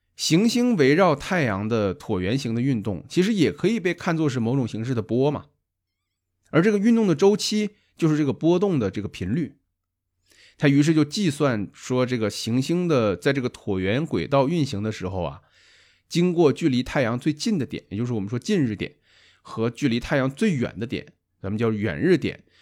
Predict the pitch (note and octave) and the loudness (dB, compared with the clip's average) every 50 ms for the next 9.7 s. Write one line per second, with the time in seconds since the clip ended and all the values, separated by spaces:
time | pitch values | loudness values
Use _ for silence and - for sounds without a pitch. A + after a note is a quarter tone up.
0 | _ _ - B2+ C#3 - B3 A#3+ F3+ A#2 F#2+ A2+ D3+ D3 C3+ F#2 A#2+ C#3 C#3 - | _ _ -8 -6 0 2 4 4 4 4 2 2 -2 -2 -2 -2 -2 -4 -2 -2
1 | B2+ D#2+ - - - D3+ C3 C#3 C3+ - - _ _ - F3+ E3+ E3 A#3+ B3 G3 | -4 -2 -4 -4 -4 -4 -2 -2 -4 -6 -8 _ _ -6 -2 0 2 2 2 2
2 | A3 G#3 - - F#2 D#3 E3 E3+ E3 - - E3+ D3 D3 D3 D3 D3+ E3 F3 F3+ | 2 0 -2 -4 -4 -2 -2 -2 -2 0 0 0 2 2 0 0 0 0 0 0
3 | D3+ B2+ A#2+ - D#3 D3+ E3+ - - F#3+ E3+ F3 D#3+ A#2 - D#3+ D3+ - - F#2 | 0 0 -2 -2 -2 -4 -2 0 -2 -2 0 0 0 -2 -2 -2 -2 -2 -4 -2
4 | B2+ C#3+ C#3+ C#3+ C#3 C3 - - G2+ - - - G#2+ G#2+ - - _ _ _ _ | -2 -4 -6 -4 -6 -6 -6 -6 -12 -10 -8 -6 -6 -6 -6 -10 _ _ _ _
5 | _ _ _ _ _ _ _ - - C3 C#3 C#3+ C#3+ D3+ F#3 F3 E3+ D3 - G#2 | _ _ _ _ _ _ _ -4 -2 0 2 4 2 2 2 2 0 0 0 -8
6 | D2+ B1+ F#2+ C#3 C3+ G2+ - - _ _ _ _ - A#2 A#2 C#3 A#2+ A#2 A2+ A2 | -6 0 2 2 2 2 -2 -8 _ _ _ _ -2 0 2 2 2 0 -2 -2
7 | A2 A2+ A#2 - C3 A#2+ A#2 - - C3 C3 C3 B2+ - - C3 B2+ A#2+ G#2 G2 | -4 -4 -4 -4 -4 -6 -4 -2 -2 0 0 0 -2 -2 0 0 0 0 0 -2
8 | G2 F#2 F2 E2+ D2 - - _ - - D#3+ D3 - G#2 G2+ A2+ A#2 A#2 A2 G#2 | -4 -4 -4 -4 -6 -8 -10 _ -10 -2 -2 -2 0 0 -2 -2 0 0 -2 -2
9 | G2+ E2 D#2 F2 F2+ F2+ G2+ G2+ G2+ - - - - | -4 -6 -6 -6 -4 -4 -4 -4 -4 -4 -8 -10 -12